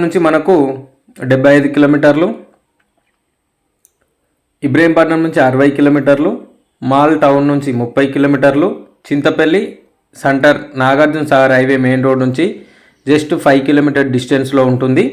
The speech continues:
క్రిస్టల్ క్లియర్ టైటిల్, క్రిస్టల్ క్లియర్ ప్రాపర్టీ, తెలంగాణ న్యూ పాస్‌బుక్‌లు అవైలబుల్‌గా ఉన్నాయి.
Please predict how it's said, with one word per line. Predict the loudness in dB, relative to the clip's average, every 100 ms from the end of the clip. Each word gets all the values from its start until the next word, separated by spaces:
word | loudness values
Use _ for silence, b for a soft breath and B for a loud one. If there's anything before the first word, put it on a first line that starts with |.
| -10 b b b b b _
క్రిస్టల్ | -4 0 0 0
క్లియర్ | 2 0 2
టైటిల్, | 0 0 -4 -6 -10
క్రిస్టల్ | -6 -2 0
క్లియర్ | 2 0 2
ప్రాపర్టీ, | 0 2 0 0 -6 -8 _ -4
తెలంగాణ | 0 2 2 0 0
న్యూ | -2 0
పాస్‌బుక్‌లు | 0 0 -2 0 2
అవైలబుల్‌గా | 2 2 0 0
ఉన్నాయి. | 0 -4